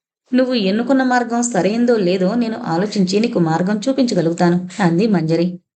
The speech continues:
మెల్లిగా తన మనసులోని కోరికను బయటపెట్టింది. తన భయాలను కూడా బహిర్గతం చేసింది. ఆమె భయాలను విని చిరునవ్వు నవ్వి, "నీకు ఏ అడ్డంకి లేదు,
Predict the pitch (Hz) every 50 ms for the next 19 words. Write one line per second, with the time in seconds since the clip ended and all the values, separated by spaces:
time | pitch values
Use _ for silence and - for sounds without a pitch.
0 | _ _ _ _ _ _ _ _ _ _ _ _ _ - 233 226 220 226 240 240
1 | 262 269 277 269 262 247 240 226 214 185 170 180 185 - 240 240 240 240 240 -
2 | 202 180 185 220 - 226 220 190 165 165 180 - - 196 185 - 175 175 180 185
3 | - - - _ _ _ _ _ - 240 220 226 226 202 180 202 185 202 220 233
4 | 240 240 240 226 220 220 226 214 175 160 175 180 214 240 240 262 254 - 185 156
5 | 151 - 180 175 180 180 180 - - _ _ _ _ _ _ _ _ _ _ _
6 | _ _ _ _ - 233 220 220 220 220 220 220 185 175 175 180 180 202 214 220
7 | 233 233 226 220 220 220 220 220 214 - 214 202 208 208 220 226 226 214 202 180
8 | 185 214 240 240 240 - _ - - 214 208 208 214 202 175 165 175 185 175 160
9 | 160 175 202 214 214 226 202 185 185 180